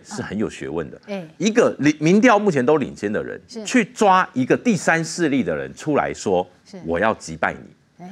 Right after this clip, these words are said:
Speaker 1: 而不是传统的蓝绿对决。
Speaker 2: 是。
Speaker 1: 当然，这个我觉得某种程度，不管今天民调的数据怎么样哦，
Speaker 2: 嗯。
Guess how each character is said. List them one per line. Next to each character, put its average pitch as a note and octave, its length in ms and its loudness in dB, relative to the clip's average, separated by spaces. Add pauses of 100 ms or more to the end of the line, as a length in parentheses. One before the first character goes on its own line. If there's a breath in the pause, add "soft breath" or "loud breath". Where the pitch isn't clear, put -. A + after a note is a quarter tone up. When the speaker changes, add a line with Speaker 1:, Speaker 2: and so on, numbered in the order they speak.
Speaker 1:
而 F#3 160 4
不 E3+ 240 0
是 - 280 2
传 A#2+ 300 -2
统 A#2 220 -6
的 E2 100 -6
蓝 E2+ 260 -4
绿 C3+ 160 0
对 D2+ 280 0
决。 - 280 -20 (100)
Speaker 2:
是。 F3 300 -14 (120)
Speaker 1:
当 B3+ 140 2
然， E3+ 180 4
这 A#3 120 2
个 D3+ 140 4 (100)
我 C3 160 2
觉 D3+ 80 4
得 G#3 60 4
某 G3 120 2
种 A#2+ 80 -2
程 F#2+ 80 -4
度， B2+ 40 -4
不 B3 140 2
管 F3 120 4
今 G2 100 -2
天 D#3+ 60 0
民 A2 160 0
调 A2 160 0
的 F2 60 -2
数 A2+ 180 -4
据 G2+ 140 -8
怎 C#2+ 80 -8
么 B1+ 80 -14
样 D#2+ 160 -4
哦， - 60 -12
Speaker 2:
嗯。 E3+ 140 -18